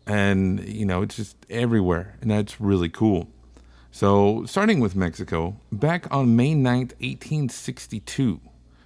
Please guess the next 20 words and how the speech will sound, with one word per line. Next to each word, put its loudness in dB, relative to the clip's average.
which -4
is -2
just -4
a -4
few -2
days 0
after -8
the -4
battle, -4
if -8
you 2
remember 2
from -4
yesterday's -4
show, -2
President 2
Juarez 2
declared 0
that 2
henceforth 0